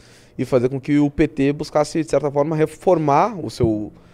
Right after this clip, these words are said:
seu programa de governo, enfim, as suas propostas e até mesmo as suas figuras mais conhecidas, de forma que buscasse abraçar mais um público que hoje claramente se identifica mais com a direita, né?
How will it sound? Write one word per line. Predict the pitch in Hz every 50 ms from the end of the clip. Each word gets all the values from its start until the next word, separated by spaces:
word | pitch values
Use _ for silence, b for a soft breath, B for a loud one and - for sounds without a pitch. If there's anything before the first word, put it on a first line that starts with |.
| b b b b b b b
seu | - - 127
programa | - 135 123 127 127 123
de | 117
governo, | 117 120 104 98 113 117 135 151 170 170 160 143 117 107
enfim, | 104 - - - 131 147 170 165 127
as | 104 -
suas | - 117 -
propostas | - 127 117 - 117 117 127 156 180 - - 123 107
e | 120 113
até | 113 - 143
mesmo | 135 156 170 190
as | 156 -
suas | 160 143
figuras | - - 131 123 139 147 143 127
mais | 131 123 120
conhecidas, | - 131 123 123 - - 139 143 165 196 - - B B B B B B B B B B
de | - 143 143
forma | - - - 147 139 143 151 156
que | 151 -
buscasse | 165 156 160 - - - 151 151 151 - - - 175 175 175 185 202 _ _ - _ _ _ _ _ _ -
abraçar | - - 160 170 185 185 175 - - 190 208
mais | 220 196 175 160 160
um | 170
público | 143 - 143 143 143 156 - - -
que | - -
hoje | 185 180 180 -
claramente | - - - 165 160 180 220 247 202 156 143 151 160 -
se | -
identifica | 180 180 180 - - - 170 - 185
mais | 175 165 151 151
com | - 175
a |
direita, | 170 220 254 - 180 143 131 - -
né? | 113 113 120